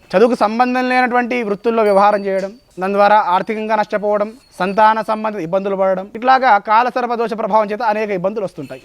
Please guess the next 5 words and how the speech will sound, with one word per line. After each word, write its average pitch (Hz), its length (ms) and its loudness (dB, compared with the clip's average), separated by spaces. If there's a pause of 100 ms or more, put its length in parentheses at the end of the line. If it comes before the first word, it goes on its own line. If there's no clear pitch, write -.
(420)
విదేశీయాన 254 720 2
సంబంధిత 247 420 -4
విషయంలో 233 400 -4
ప్రతిబంధకాలు 233 680 0
వస్తుంటాయి. 202 480 -6